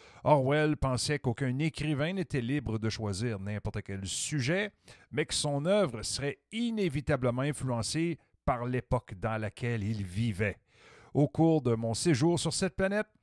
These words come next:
c'est l'Empire américain qui a jeté de loin l'ombre la plus longue sur le monde. Il est donc naturel que je réfléchisse à cette entité en particulier,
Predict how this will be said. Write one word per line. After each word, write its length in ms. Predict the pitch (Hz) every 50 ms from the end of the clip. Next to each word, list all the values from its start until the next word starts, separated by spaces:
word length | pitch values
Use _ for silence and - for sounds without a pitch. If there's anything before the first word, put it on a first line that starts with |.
| _ _ -
c'est 280 | - - - 127 120
l'Empire 440 | 131 131 143 - - 127 131 127 127
américain 600 | 139 147 151 151 151 156 156 - - 151 156 151 -
qui 160 | - 131 131
a 120 | 139 135
jeté 360 | 113 - - - - 117 127 127
de 120 | 123 127
loin 320 | 123 113 117 123 131 127
l'ombre 440 | 117 104 101 110 117 117 107 101 104
la 120 | 107 107 104
plus 400 | - - 110 104 98 90 82 80
longue 640 | 80 82 85 82 85 82 85 82 85 90 90 87 87
sur 300 | 85 - - 113 104 104
le 100 | 107 107
monde. 460 | 110 107 98 82 76 67 69 - - - _ - - - - -
Il 140 | - 156 170
est 80 | 156
donc 180 | 143 160 180 151
naturel 720 | 160 170 165 - - 143 131 120 139 170 185 165 139 123
que 140 | - 127 110
je 100 | 90 98
réfléchisse 720 | 92 92 120 - - 110 104 95 - - 175 160 - -
à 60 | 87
cette 280 | - - 98 - _ -
entité 540 | 151 139 - - - 117 - - 196 185 -
en 100 | 87 - _
particulier, 840 | - 139 - - - 196 180 - 262 262 247 247 254 220 131 -